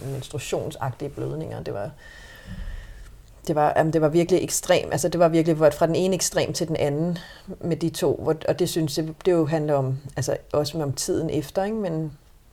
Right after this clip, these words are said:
men det der med, at der var, der var ro på, på en anden måde, den hjemmefødsel der. Og, og det fik lov til at gøre det i, i det tempo, det var naturligt. Øh, og vente, hvad, femogfyrre minutter, eller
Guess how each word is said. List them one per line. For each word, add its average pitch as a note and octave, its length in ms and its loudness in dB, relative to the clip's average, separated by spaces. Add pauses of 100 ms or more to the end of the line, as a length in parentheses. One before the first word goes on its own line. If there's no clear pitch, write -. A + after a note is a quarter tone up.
(640)
men E3+ 120 -8
det D#3 120 -2
der D#3+ 100 -2
med, D3+ 120 -2
at D3+ 120 -2
der D#3+ 60 -2
var, D3+ 220 2 (180)
der D3+ 60 -4
var D3+ 80 2
ro D#3 300 0
på, D#3 140 0
på D#3+ 140 -4
en D#3 80 -2
anden D3+ 180 -2
måde, D#3 200 0
den - 200 -8
hjemmefødsel D#3+ 560 -6
der. E3+ 120 -4 (840)
Og, D#3 100 -2 (200)
og - 160 -4
det D#3 120 0
fik D3 180 -4
lov D3 200 0
til E3 100 -4
at C#3+ 100 -2
gøre D3 260 2
det F3 100 0
i, C#3+ 220 -2 (640)
i E3 60 -8
det D#3 180 -2
tempo, D#3 340 -2
det D#2 180 -4
var A2 200 -4 (840)
naturligt. G3 640 -4 (720)
Øh, D#3+ 240 -6 (160)
og D3+ 140 -2
vente, E3+ 300 0
hvad, F3+ 200 -2 (160)
femogfyrre A#3 380 -4
minutter, A#3+ 380 -2
eller G#3 260 -2